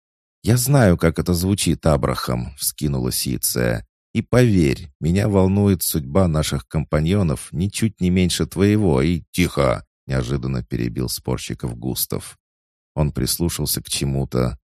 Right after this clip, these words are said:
а затем указал в сторону бурелома. На долину уже опустилась ночь, так что не видно было низги,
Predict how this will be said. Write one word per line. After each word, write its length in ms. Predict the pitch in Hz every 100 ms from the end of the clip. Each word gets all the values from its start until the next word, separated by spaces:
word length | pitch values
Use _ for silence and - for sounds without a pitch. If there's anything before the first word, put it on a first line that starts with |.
| -
а 60 | 65
затем 460 | 64 62 90 87
указал 560 | 67 - 57 64 73 71
в 120 | 71
сторону 520 | - - 67 64 60
бурелома. 920 | 60 62 58 58 57 58 53 50 50 - _ _ _ _ _ _
На 120 | 71
долину 560 | 71 65 78 - 71 60
уже 340 | 67 64 67
опустилась 800 | 58 - 57 - 69 58 50 -
ночь, 460 | 64 80 78 - - _ _
так 220 | 85 -
что 200 | - 80
не 200 | 71 62
видно 400 | 64 85 76 76
было 340 | 65 76 76
низги, 880 | 71 67 65 64 64 64 65 62 57